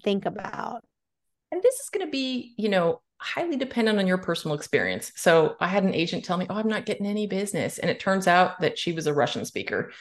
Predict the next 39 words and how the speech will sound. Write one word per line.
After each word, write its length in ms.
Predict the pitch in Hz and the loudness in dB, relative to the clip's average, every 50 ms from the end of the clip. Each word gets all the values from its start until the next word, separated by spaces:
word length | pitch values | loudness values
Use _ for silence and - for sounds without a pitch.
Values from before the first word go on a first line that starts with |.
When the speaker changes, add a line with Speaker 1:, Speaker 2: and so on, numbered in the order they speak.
| - - - | -12 -2 2
Speaker 2:
Maybe 480 | 175 147 147 165 165 - - - _ - | 2 4 4 4 2 0 -4 -8 _ -6
you 120 | 160 165 | -4 -4
speak 240 | 151 - - 175 170 | -2 0 0 0 0
a 20 | 165 | 0
foreign 280 | - 175 175 180 180 | 2 4 4 6 6
language, 320 | 185 190 190 147 139 - 147 | 6 4 4 4 2 4 4
right? 220 | 143 160 170 - | 4 4 4 4
Like, 160 | 151 147 - - - | 2 2 2 0 -4
I 160 | 143 139 147 | -2 -2 -2
can't 240 | 147 - 196 190 240 | -2 -2 -4 -2 0
compete 340 | - 214 220 - 285 285 - | 0 -2 0 2 0 0 0
with 140 | - 180 - | -2 -2 0
her. 280 | 170 139 127 - - - | 2 2 2 0 -4 -6
She's 220 | - - 170 160 165 | -4 -2 -2 0 0
a 60 | 156 | 2
Russian 280 | 165 175 180 - 160 | 2 2 2 0 -4
speaker. 280 | - - 143 123 - - | -2 -2 -2 -2 -2 -2
She 140 | - - 151 | -2 -2 0
can 160 | - 175 165 | 0 0 2
market 300 | 170 175 180 - 127 - | 2 2 2 0 -2 0
to 80 | - 156 | 2 2
that 160 | 143 - - | 2 2 2
community. 400 | - 139 135 127 123 107 - - | -2 -2 0 0 0 0 -2 -2
I, 240 | - 139 147 - - _ _ - | -2 -2 -2 -2 -4 _ _ -10
I 120 | 135 135 | -8 -6
wouldn't 200 | 135 143 139 139 | -4 -4 -4 -4
even 120 | 135 135 131 | -4 -2 -2
know 140 | 135 139 | 2 2
what 160 | 147 151 147 - | 4 2 2 2
to 100 | - 180 | -2 0
do. 360 | - 226 226 165 139 - - - - _ _ _ _ _ _ - | 2 4 4 4 4 2 -2 -10 -20 _ _ _ _ _ _ -4
I 80 | - 170 | -2 2
have 160 | 185 180 185 | 2 4 4
another 340 | 190 208 220 240 233 240 - | 6 6 6 6 6 6 4
agent 320 | 156 151 147 - - 117 | 4 2 0 0 -2 -4
on 100 | - 127 | -2 -2
my 140 | 127 135 131 | -2 -2 -2
team 340 | 131 - - 107 92 85 82 - | -4 -4 -6 -6 -6 -6 -6 0
who, 380 | - 185 175 170 165 170 180 | 2 2 4 4 2 0 -2